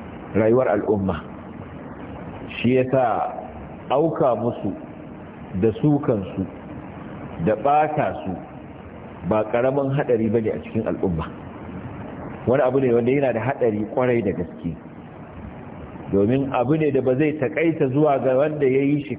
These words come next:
a kan wanda yake yin sa shi kaɗai ba, abu ne da zai shafi al'umma duka. "Al'ulama'u hum warasatul anbiya." Haka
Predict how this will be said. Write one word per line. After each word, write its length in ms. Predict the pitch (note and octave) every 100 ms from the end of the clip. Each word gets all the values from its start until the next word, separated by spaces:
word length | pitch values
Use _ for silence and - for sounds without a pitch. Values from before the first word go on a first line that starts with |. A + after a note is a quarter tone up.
| - -
a 200 | B2+ B2
kan 180 | E3+ C#3+
wanda 240 | E3 D3
yake 280 | C3 C3+ C3
yin 300 | B2 C3 B2
sa 80 | G#2+
shi 200 | - A#2+
kaɗai 400 | - C3+ B2+ A#2+ A2+
ba, 120 | A#2 - - - -
abu 160 | A2 B2+
ne 100 | D3
da 100 | A#2
zai 120 | A#2+
shafi 260 | A#2 A2 G2+
al'umma 480 | G#2 G2+ G#2+ G#2 F2+
duka. 280 | E2+ - D#2+ - - - - - - - - - - -
"Al'ulama'u 760 | F#2+ F#2+ C3+ C3 C#3+ C#3+ C3+ A#2+
hum 200 | D#3+ D3
warasatul 640 | C#3 D3 B2+ C3+ C3 A2
anbiya." 400 | G#2+ G2+ F#2 F#2 - - - - - - - - - - -
Haka 320 | C3+ E3 D#3+